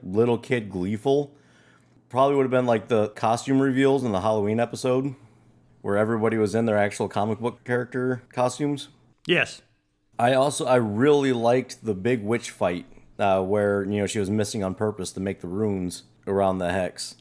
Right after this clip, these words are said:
Speaker 1: I, I thought the way they did that was, was awesome.
Speaker 2: Yes. And that's part of one of my rewatchable episodes. So, yeah, I agree with that.
Speaker 1: Yeah, but, but otherwise, I mean, I don't know, man. It, it, it's hard to pick favorites.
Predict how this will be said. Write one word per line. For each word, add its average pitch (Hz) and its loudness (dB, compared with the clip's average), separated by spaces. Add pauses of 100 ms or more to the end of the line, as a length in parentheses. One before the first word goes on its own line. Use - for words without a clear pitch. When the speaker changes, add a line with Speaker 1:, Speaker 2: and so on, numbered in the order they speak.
Speaker 1:
I, 113 2
I 113 2
thought 113 0
the 113 -2
way 113 4
they 104 2
did 98 0
that 98 2
was, 85 -6 (120)
was 78 -10
awesome. 85 -8 (480)
Speaker 2:
Yes. 175 -2 (240)
And 185 0
that's 180 0
part 170 0
of 151 -2
one 156 0
of 147 -4
my 147 0
rewatchable 135 -2
episodes. 110 -12
So, - -6
yeah, 123 -2
I 117 -4
agree 123 -6
with 110 -8
that. 107 -8 (260)
Speaker 1:
Yeah, 87 -2
but, 117 0
but 143 4
otherwise, 139 4
I 117 0
mean, 104 2 (320)
I 123 0
don't 123 4
know, 104 2
man. 92 0
It, 110 -2
it, 131 0
it's 135 0
hard 120 -2
to 101 -4
pick 104 -6
favorites. 82 -8